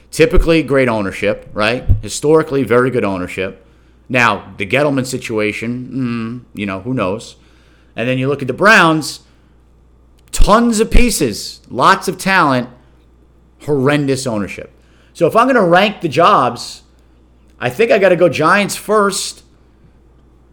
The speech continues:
based on all the criteria. If you're going just talent, the Browns have the most talent of those three teams. And I understand Baker Mayfield had a bad year. I understand he's mouthy and he rubs people the wrong way.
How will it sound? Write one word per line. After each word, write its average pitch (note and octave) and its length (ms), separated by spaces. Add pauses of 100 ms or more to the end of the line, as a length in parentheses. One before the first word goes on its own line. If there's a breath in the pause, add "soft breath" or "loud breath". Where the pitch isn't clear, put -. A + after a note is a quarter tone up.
(220)
based F#3 280
on F#3 140
all G#3 400
the G3 100
criteria. F#3+ 440
If B2 40
you're C#3 80
going A3+ 220
just F#3 320
talent, G#3 360
the C3 60
Browns G3+ 340
have F3 100
the D#3+ 60
most D#3+ 220
talent F3 280
of A2 60
those A2+ 200
three G#2 160
teams. - 460 (1500)
And C3+ 140
I F3+ 100
understand E3+ 360
Baker B2 240
Mayfield G#2+ 380
had G#2 120
a F#2+ 40
bad F#2 300
year. F#2+ 200
I C3 100
understand C#3+ 360
he's G2+ 120
mouthy G#2 480
and G#2 80
he G2 80
rubs G#2 320
people G2 240
the F#2 100
wrong F#2 300
way. F#2+ 300